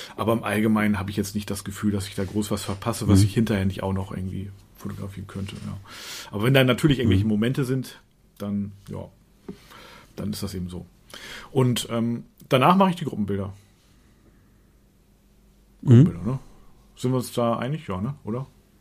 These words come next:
Speaker 2: Ja, kann ich jetzt nicht unbedingt, äh,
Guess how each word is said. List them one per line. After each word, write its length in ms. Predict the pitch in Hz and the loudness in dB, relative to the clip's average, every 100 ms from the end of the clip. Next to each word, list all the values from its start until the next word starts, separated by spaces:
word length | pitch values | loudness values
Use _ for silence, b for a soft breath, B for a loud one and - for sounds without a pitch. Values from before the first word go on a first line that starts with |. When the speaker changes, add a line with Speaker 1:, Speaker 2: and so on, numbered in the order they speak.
| _ _ b b b b - - - - | _ _ b b b b -12 -10 -10 -2
Speaker 2:
Ja, 140 | 85 | 0
kann 160 | 82 98 | 4 6
ich 80 | 101 | 6
jetzt 160 | 95 | 4
nicht 160 | 98 - | 2 0
unbedingt, 580 | 92 92 95 107 104 - | 0 2 4 2 0 -4
äh, 420 | - 101 101 98 | -2 0 2 0